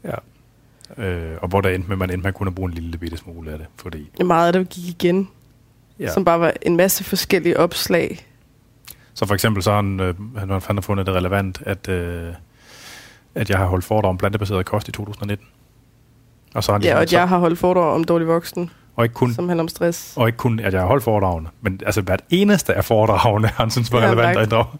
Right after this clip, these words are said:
Speaker 2: som
Speaker 1: Som
Speaker 2: bilag.
Speaker 1: bilag, ja. Øhm.
Speaker 2: Og det retssagen så handlede om, eller det de... Øh, det, de, de ville gerne påvise, at vi gjorde det som et led i vores,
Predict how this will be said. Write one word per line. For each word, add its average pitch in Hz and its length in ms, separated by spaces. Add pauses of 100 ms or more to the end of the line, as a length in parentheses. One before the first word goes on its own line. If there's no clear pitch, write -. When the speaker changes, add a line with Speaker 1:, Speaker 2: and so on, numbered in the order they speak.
(160)
Speaker 2:
som 165 360 (380)
Speaker 1:
Som - 180
Speaker 2:
bilag. 101 500
Speaker 1:
bilag, 98 160 (920)
ja. 90 520
Øhm. 87 240 (600)
Speaker 2:
Og 220 120
det 240 160
retssagen 214 380
så 214 120
handlede 202 420 (200)
om, 196 380
eller 175 140
det 214 280
de... 220 240 (200)
Øh, 170 800 (1120)
det, 196 160
de, 240 80
de - 320
ville 226 140
gerne 196 220
påvise, 196 540
at 175 300
vi 185 300
gjorde 185 300
det 196 100
som 175 200
et 175 100
led 175 320 (200)
i 185 100
vores, 165 560